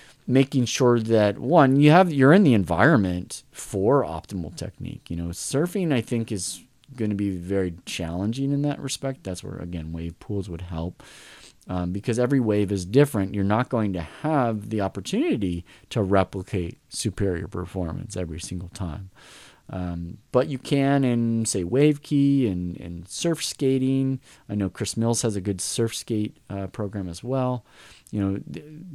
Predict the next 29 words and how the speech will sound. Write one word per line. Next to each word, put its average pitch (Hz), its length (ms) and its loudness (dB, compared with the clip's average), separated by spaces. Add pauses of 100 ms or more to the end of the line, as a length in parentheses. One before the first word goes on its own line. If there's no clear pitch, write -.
the 120 140 -2
things 165 380 0
that 120 160 0
take 123 240 -2
you 107 160 -2
out 107 260 6
of 113 200 6
the 110 100 4
surf, 104 500 0 (500)
um, 101 340 -4
to - 120 -6
work 107 300 0
on 101 140 -2
things, 98 420 -4
you 107 100 -2
can 113 240 0
replicate 104 640 -2 (340)
optimal 98 400 -2
technique. 90 400 -6
Just - 220 -6
make 156 140 0
sure 160 200 -2
that 135 200 0
when 117 140 -2
you're 113 100 0
doing 113 200 0
deliberate 107 340 -2
practice 180 500 -4
that, 123 220 -4